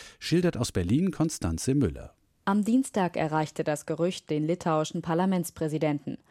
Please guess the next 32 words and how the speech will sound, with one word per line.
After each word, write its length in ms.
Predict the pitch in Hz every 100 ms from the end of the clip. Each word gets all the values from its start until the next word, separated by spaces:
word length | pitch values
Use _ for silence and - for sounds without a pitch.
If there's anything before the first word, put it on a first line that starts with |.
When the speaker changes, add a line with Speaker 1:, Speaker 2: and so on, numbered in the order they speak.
| _ _
Speaker 2:
Kaum 340 | - 160 160
war 160 | 160 151
die 160 | 151 151
Mail 260 | 156 165
im 160 | - 151
Posteingang, 800 | 165 156 - 190 196 208 214 220
ging 260 | 220 202 190
alles 340 | 180 165 -
ganz 240 | 156 151
schnell. 300 | - 202 170 - _ - - - _
Er 120 | 202 190
informierte 500 | 226 233 233 277 214
das 180 | 175
Bundeswehrkommando 880 | - 175 208 - 170 165 160 151 151
im 120 | 156
Land 360 | 147 143 185 -
und 180 | 214 190
ließ 220 | 214 202
sofort 400 | 190 - 185 -
Ermittlungen 600 | 160 160 - 170 156 147
durch 200 | 143 143
die 80 | 156
Polizei 560 | 165 165 170 175 160
einleiten. 560 | 147 147 139 - - - - - _ -
Die 200 | 151 170
konnte 340 | - 196 196
jedoch 400 | 185 170 160 151
weder 360 | 165 165 147 -
Opfer 340 | 165 - 165 147
noch 220 | 135 -
Zeugen 440 | - 170 185 160
finden 440 | - 147 147 190